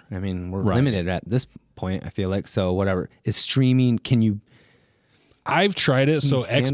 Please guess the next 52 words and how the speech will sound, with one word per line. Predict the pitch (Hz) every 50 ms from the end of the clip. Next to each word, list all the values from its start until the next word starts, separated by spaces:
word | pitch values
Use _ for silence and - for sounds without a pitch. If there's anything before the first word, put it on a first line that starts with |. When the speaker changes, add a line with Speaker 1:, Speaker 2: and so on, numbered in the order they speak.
| 151 143
Speaker 3:
Xbox | 131 - 165 156 120
Game | 107 127 117 120 123 127
Pass | 120 151 143 143 143 131 -
has | - 135 123 127 127 127 120 117
their | 107 131 123 123 131
version | 123 110 123 131 131 131 123 120 131 127 123 127
of | 120 117 120 120 117 117 113 107 110 -
the | - 120 113
Speaker 1:
Probably | 110 - 123 113 101
glitchy | - - 104 117
Speaker 3:
cloud, | 117 113 120 113
Speaker 1:
a | 95
little | 95 98 123
Speaker 3:
and | 123 123
Speaker 1:
bit. | 127 123
Speaker 3:
it | 113 113
is | 107 101 - - _
garbage. | - 117 110 117 117 117 117 120 117 110 98 95 87
Speaker 1:
Yeah, | 104 117 110 101 - - - - _ -
it's | 190 190 131
Speaker 2:
Okay. | 123 127 110 101 98
Speaker 3:
It | 98 -
does | 135 117 117 113 120
not | 120 113 107 101 92
work. | 95 98 92 90 90
Speaker 1:
It's | 175 - -
kind | - 226 262
of | 269
the | 214 165
same | - 190 185 175 160
thing | - 170 165 160
as | 143 131
if | 131 -
you | - 131 131
have | 131 123
an | 123 110
Xbox | - - 117 123 - - - - 110 104 104 101 - -
and | - 113
you're | 104 101
connecting | - - 131 120 - - 117 110
it | 104 -
to | - - 104
Wi-Fi, | 90 104 113 135 135 - 151 147 147
or | 143 101
you're | 104 98 92 87
direct, | 80 - - 107 98 113 107 107 - 127
you | 117 110
have | 95
an | 104 -
Ethernet | - 147 135 - - 120 113 107 - -
cable | - 120 107 104 101 98 98
directly | 95 90 - 95 101 101 95 - - - 98 98 92 87